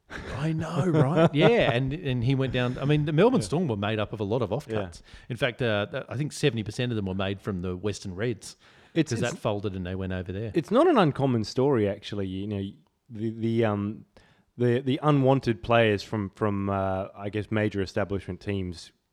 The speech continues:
Speaker 2: coming out and, and kicking ass. I've seen it in Union as well. Like, it's, it's not so much a story anymore because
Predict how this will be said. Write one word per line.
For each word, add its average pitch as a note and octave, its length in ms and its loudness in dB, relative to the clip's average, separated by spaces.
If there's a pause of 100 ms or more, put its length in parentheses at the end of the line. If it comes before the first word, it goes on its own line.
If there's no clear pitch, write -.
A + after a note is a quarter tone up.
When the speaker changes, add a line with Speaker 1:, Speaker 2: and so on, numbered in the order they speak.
(220)
Speaker 2:
coming G2+ 300 -4
out G2 160 -6
and, F#2+ 200 -10
and A2 140 -10
kicking G2+ 320 -4
ass. G2 300 -2
I've G#2+ 120 -10
seen C3+ 180 2
it A2+ 60 0
in F#2+ 140 -2
Union G2+ 340 -2
as E2+ 140 -10
well. G2 160 0
Like, F2+ 180 -6
it's, - 240 -12
it's - 200 -20
not F#2 120 -8
so - 80 -8
much F#2 160 -10
a F2+ 40 -10
story F2+ 240 -4
anymore F2+ 260 -6
because F2 320 -10